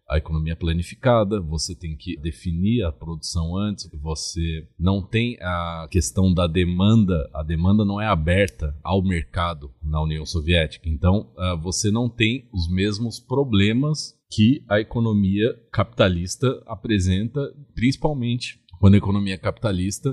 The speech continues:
tá colocada em um contexto de liberalismo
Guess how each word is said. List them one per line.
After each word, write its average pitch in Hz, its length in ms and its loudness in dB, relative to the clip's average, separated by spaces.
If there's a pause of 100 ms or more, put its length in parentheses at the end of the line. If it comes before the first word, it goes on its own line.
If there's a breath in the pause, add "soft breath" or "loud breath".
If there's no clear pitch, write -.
(140)
tá 107 140 4
colocada 117 840 2
em 104 120 -2
um 110 40 0
contexto 120 800 0
de 98 160 -4
liberalismo 110 960 0